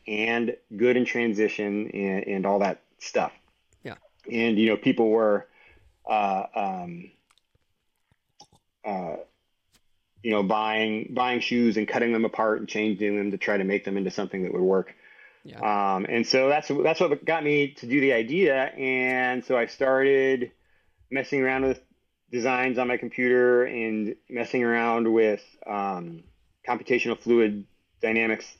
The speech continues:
Speaker 1: simulations of those designs to see if
Speaker 2: What does that actually
Speaker 1: if
Speaker 2: mean for those of us who don't know?
Speaker 1: So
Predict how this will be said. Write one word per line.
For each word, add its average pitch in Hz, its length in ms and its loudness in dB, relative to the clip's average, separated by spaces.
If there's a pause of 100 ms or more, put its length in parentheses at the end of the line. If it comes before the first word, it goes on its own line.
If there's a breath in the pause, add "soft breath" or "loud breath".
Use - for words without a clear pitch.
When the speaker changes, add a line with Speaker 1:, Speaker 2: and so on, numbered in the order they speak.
(140)
Speaker 1:
simulations 117 880 0
of 123 140 2
those 127 320 4
designs 123 560 -2
to - 100 -12
see 117 300 0
if 107 80 4
Speaker 2:
What 135 100 0
does 135 100 -6
that 139 120 0
actually 131 300 -2
Speaker 1:
if 123 40 -4
Speaker 2:
mean 120 160 -4
for - 140 -8
those 117 180 -6
of 120 80 -12
us 120 120 -10
who 123 120 -10
don't 120 200 -12
know? 123 160 -12 (640)
Speaker 1:
So 139 680 2